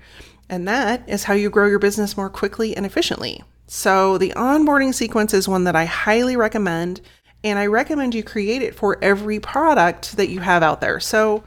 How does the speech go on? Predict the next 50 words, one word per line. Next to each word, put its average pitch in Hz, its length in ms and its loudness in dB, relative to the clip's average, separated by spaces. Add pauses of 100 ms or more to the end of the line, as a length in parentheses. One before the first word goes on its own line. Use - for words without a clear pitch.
(480)
why, 339 460 2
you 349 160 6
might 302 200 2
be 233 120 -4
thinking, 214 520 0
"Why 196 220 0
do, 285 260 -2
why 180 300 4
would 277 120 2
I 262 100 2
wanna 262 220 0
create 254 260 -2
an 220 80 0
onboarding 214 560 2
sequence 208 340 -8
that 202 100 -4
I 190 60 -2
couldn't 220 220 -4
just 214 200 -4
use 208 180 0
across 190 260 0
the - 60 -8
board?" 202 280 2
Well, 190 180 2
because 208 380 -2
people 277 340 -6
are 262 120 2
purchasing 220 580 -4
different 185 320 -4
products 190 400 -2
or 175 60 -6
solutions 233 500 0
from 190 220 -4
you 214 280 -4 (400)
for 247 160 -4
different 190 320 -2
reasons. - 520 -4
And 185 160 -4
so 202 180 0
if 208 140 -4
you 226 80 -6
try 285 320 2
to 320 120 2
turn 220 260 -2
this 214 160 -2
into 185 320 0
a 175 60 4
one 165 280 -2
and 208 160 2
done 185 460 0